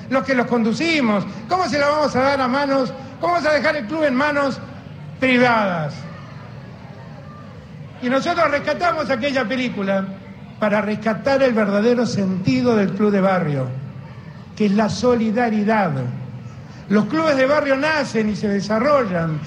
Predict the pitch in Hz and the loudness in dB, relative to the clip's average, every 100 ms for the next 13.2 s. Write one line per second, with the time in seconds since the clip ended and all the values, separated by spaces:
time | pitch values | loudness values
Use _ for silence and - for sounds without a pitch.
0 | - - - 233 202 254 247 240 240 320 | -10 -8 0 2 4 4 4 2 2 2
1 | 320 269 254 - 302 294 226 196 175 165 | 2 2 0 2 4 6 4 0 0 -2
2 | 156 - - - - - 247 269 240 247 | -4 -6 -12 -12 -14 -2 2 4 4 4
3 | 247 240 320 311 285 294 330 285 220 214 | 2 2 0 0 -2 0 2 2 0 0
4 | 156 190 180 - - - 233 240 247 240 | 0 2 0 -2 -10 -6 0 2 2 0
5 | 254 - 339 - 294 - 311 330 285 - | -4 -2 -2 0 0 0 2 2 2 0
6 | 233 208 196 202 - - - - - - | 0 0 -2 -4 -6 -12 -14 -16 -16 -16
7 | - - - 247 254 269 339 294 226 214 | -16 -10 0 2 4 4 2 2 2 2
8 | 202 208 - - - - - 233 226 190 | 2 -2 -6 -12 -14 -14 -6 0 2 0
9 | - 302 311 285 277 254 220 226 202 277 | -2 0 0 0 0 0 0 0 0 0
10 | 269 247 233 214 196 196 185 190 185 208 | 2 4 4 2 0 0 0 2 4 4
11 | 202 165 - - 196 202 190 - 202 196 | 2 0 -4 -4 0 2 0 0 0 0
12 | 208 196 214 247 262 - 208 - 254 262 | 2 2 4 2 2 0 -4 -2 0 2
13 | 240 | 0